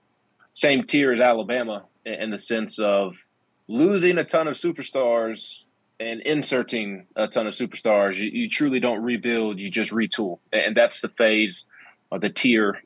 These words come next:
that, that Georgia has entered. Now, I, I think to firmly be associated in that tier with Alabama, you gotta go win multiple championships. We'll see if Georgia can do that. But in terms of just plugging and playing,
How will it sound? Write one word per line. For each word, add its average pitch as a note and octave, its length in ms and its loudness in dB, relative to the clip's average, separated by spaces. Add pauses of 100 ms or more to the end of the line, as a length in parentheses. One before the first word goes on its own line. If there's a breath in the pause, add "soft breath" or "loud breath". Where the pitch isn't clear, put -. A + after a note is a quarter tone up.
that, G2+ 160 2
that G2 140 0
Georgia G#2+ 340 -2
has G2 280 -4
entered. G#2+ 400 -2
Now, G#2+ 300 0 (320 loud breath)
I, A2 200 4
I - 20 0
think C#3+ 240 -2
to A2 80 -2
firmly C#3+ 640 -4 (320)
be C3+ 140 0
associated B2+ 800 0
in B2 160 -6
that A#2 220 0
tier B2+ 200 -2
with A#2+ 180 -2
Alabama, A#2 480 2
you A2+ 120 -6
gotta A2+ 160 0
go G#2+ 120 -6
win G#2 220 -8
multiple G#2 380 -4
championships. A2 680 -2
We'll G#2 60 -10
see G#2+ 160 -4
if G2 80 -8
Georgia G2+ 300 -4
can E2+ 160 -8
do A2+ 160 4
that. A#2+ 260 6 (380 loud breath)
But A2+ 100 4
in A2 100 2
terms C#3+ 280 2
of G#2 80 -4
just A2 260 -2
plugging A#2+ 340 2
and F#2 120 -8
playing, A#2+ 420 -2